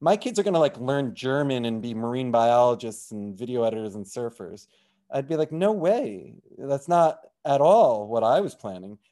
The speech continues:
I had a whole plan set out for what my kids were gonna be. And if you wanna be a good parent or a co-, good care provider or just a good ally to a young person,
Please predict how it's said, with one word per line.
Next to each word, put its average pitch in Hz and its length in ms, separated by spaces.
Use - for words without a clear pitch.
I 147 100
had 170 160
a 135 40
whole 226 300
plan 202 500
set 127 220
out 131 300
for 120 80
what 135 180
my 135 100
kids 131 240
were 120 60
gonna 120 180
be. 113 360
And 156 300
if 165 160
you 180 120
wanna 190 200
be 190 380
a 165 160
good 160 400
parent 175 440
or 156 140
a 131 60
co-, - 280
good 165 260
care 147 320
provider 165 760
or 147 160
just 185 180
a 175 40
good 151 280
ally 139 440
to 135 140
a 131 40
young 127 260
person, 156 460